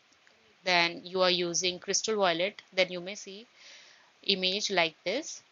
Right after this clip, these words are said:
And if you are using safranin and say you have, uh, rod shape bacteria in your sample, then you may see something like this.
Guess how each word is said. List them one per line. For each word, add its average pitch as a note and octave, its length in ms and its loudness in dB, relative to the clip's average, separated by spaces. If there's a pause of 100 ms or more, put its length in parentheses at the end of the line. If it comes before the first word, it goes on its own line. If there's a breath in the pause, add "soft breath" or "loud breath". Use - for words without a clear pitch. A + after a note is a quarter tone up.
(260)
And E3+ 320 8
if G3 180 -4
you G#3+ 80 2
are G3+ 40 2
using G#3 360 -2
safranin G#3+ 680 2
and G3 180 -4
say G3+ 300 0
you G3 280 -2
have, F#3 480 2 (400 loud breath)
uh, E3+ 380 2
rod F#3 220 2
shape F#3 260 -2
bacteria F#3 640 0 (100)
in F#3 160 -12
your F#3 160 -8
sample, F#3+ 480 -2
then A3 160 -4
you G3 160 -6
may A#3 300 -4
see G#3+ 300 -10
something F#3+ 440 -10
like D#3 220 -2
this. - 260 -8